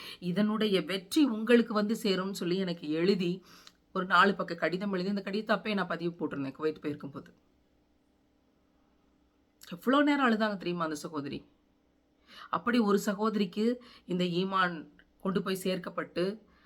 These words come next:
அல்லாஹ்வும் ரசூலும் சொன்ன இந்த சட்டங்கள் புரிஞ்சு, அவங்க இதுலேருந்து விலகிக்கிற மாட்டாங்களா, அவங்களுக்கு வந்து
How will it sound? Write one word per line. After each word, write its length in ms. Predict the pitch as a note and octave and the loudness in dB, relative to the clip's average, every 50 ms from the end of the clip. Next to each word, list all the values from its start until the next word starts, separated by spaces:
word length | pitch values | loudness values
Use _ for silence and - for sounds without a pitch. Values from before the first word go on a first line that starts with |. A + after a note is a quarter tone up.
| - - _ - | -20 -8 _ 2
அல்லாஹ்வும் 520 | D3+ F3 F3 F#3+ G3 F#3+ F#3 F#3+ F3 F3 | 4 4 4 4 4 2 2 2 0 0
ரசூலும் 280 | F3 - F#3 F3 F3+ F3+ | 0 -2 -2 -2 -2 -2
சொன்ன 580 | F3 F3+ F#3 F3+ F3+ F#3+ F#3 E3+ E3 D3 C3+ - | -4 -4 -4 -4 -2 0 0 2 2 0 -2 -6
இந்த 140 | C#3+ D#3+ | -10 -10
சட்டங்கள் 680 | D#3+ - - - D#3+ - - G#3+ G3 F3 D#3+ D3 D3 - | -6 0 0 0 2 2 -2 -4 -2 -2 -2 -4 -4 -4
புரிஞ்சு, 600 | - A3+ A#3 A#3+ A#3+ A3+ F#3 - F#3+ F#3+ A3 A3 - - - - - - | 0 2 4 6 6 6 4 2 0 -2 -2 -6 -8 -14 -20 -20 -10 -2
அவங்க 360 | - E3+ G3 G3 F#3+ F3 F3 | -2 -2 0 0 -2 0 0
இதுலேருந்து 40 | F3+ | -2
விலகிக்கிற 580 | F#3 F#3+ F3 E3+ E3+ F3 G#3+ G3+ F3 - E3+ D#3+ | 0 0 2 2 2 2 0 -2 -4 -2 -4 -2
மாட்டாங்களா, 440 | D#3 D3+ D#3 D#3 F3 E3 D#3+ D#3+ | -2 -2 -2 -2 -2 -4 -2 0
அவங்களுக்கு 460 | D3+ D3 D3 C#3+ D3 D#3 D#3 D#3 D#3 - | 0 2 2 0 0 -2 -6 -6 -6 -4
வந்து 420 | D#3+ D3+ D3+ D#3 D3 B2 A#2+ - | -4 -2 -2 -2 -2 -4 -6 -10